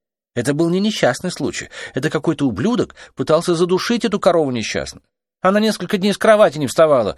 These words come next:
кровью писала. На просто не смотреть страшно было». «Она вам сказала, кто это сделал?» «Не знала она.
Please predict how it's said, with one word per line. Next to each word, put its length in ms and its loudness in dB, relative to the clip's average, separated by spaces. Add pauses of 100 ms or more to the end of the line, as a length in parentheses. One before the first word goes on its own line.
(140)
кровью 360 2
писала. 460 -8 (240)
На 120 2
просто 300 2
не 60 -2
смотреть 380 0
страшно 320 0
было». 280 -10 (420)
«Она 240 -2
вам 140 -2
сказала, 480 -2
кто 180 -6
это 160 -10
сделал?» 480 -12 (640)
«Не 120 -10
знала 400 -2
она. 220 -8